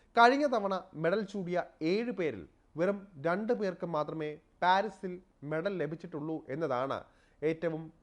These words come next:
നിരാശാജനകമായ കാര്യം. അത്ലറ്റിക്സിൽ, ജാവലിൻ ത്രോയിൽ ടോക്കിയോയിൽ സ്വർണ്ണ മെഡലുമായി ചരിത്രം കുറിച്ച താരമാണ് നീരജ് ചോപ്ര. പക്ഷേ, ഇത്തവണ അദ്ദേഹത്തിന് വെള്ളി മെഡലുമായി തൃപ്തിപ്പെടേണ്ടി വരികയായിരുന്നു. നീരജിനെ കൂടാതെ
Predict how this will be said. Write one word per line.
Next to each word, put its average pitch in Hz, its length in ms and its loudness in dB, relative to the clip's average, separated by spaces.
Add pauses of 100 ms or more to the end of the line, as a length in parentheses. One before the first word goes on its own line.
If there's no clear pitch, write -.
(120)
നിരാശാജനകമായ 147 1040 0 (300)
കാര്യം. 117 380 -4 (840)
അത്ലറ്റിക്സിൽ, 196 640 0 (160)
ജാവലിൻ 208 480 4
ത്രോയിൽ 190 460 -2 (460)
ടോക്കിയോയിൽ 208 560 2
സ്വർണ്ണ 185 340 -2
മെഡലുമായി 202 520 -2
ചരിത്രം 185 440 -2
കുറിച്ച 175 340 -6
താരമാണ് 160 640 2 (120)
നീരജ് 156 440 -4
ചോപ്ര. - 260 -6 (720)
പക്ഷേ, 214 200 2
ഇത്തവണ 247 360 2
അദ്ദേഹത്തിന് 185 520 -2 (140)
വെള്ളി 170 320 -4
മെഡലുമായി 147 680 -4 (280)
തൃപ്തിപ്പെടേണ്ടി 160 640 -4
വരികയായിരുന്നു. 113 580 -6 (720)
നീരജിനെ 196 380 2
കൂടാതെ 170 500 -2